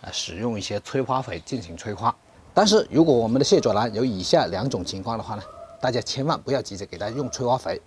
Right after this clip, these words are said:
不然的话呢，很容易就会烂根。第一个就是我们的蟹爪兰叶片有点发软下垂，而且新叶片又瘦又小。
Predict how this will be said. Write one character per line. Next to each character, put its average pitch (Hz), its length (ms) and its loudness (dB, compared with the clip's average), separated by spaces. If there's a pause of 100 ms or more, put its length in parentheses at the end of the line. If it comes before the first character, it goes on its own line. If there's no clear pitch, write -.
不 131 80 0
然 90 100 -2
的 95 80 -6
话 101 140 -6
呢， 98 100 -8 (260)
很 85 300 -12
容 90 180 -6
易 127 100 -2
就 - 140 -12
会 98 260 -8
烂 117 200 -2
根。 - 180 -4 (400)
第 202 140 6
一 - 20 8
个 180 140 6
就 160 100 4
是 151 220 0
我 101 100 0
们 101 140 -4
的 107 80 -6
蟹 139 180 2
爪 90 140 -2
兰 87 180 -6 (460)
叶 160 160 6
片 151 220 0 (100)
有 104 140 -4
点 107 200 -4 (160)
发 147 160 6
软 120 320 2
下 - 240 -2
垂， - 300 -6 (140)
而 135 120 -2
且 123 220 0 (420)
新 170 240 0
叶 175 140 8
片 151 280 4
又 165 200 8
瘦 151 220 4
又 135 120 6
小。 - 240 -4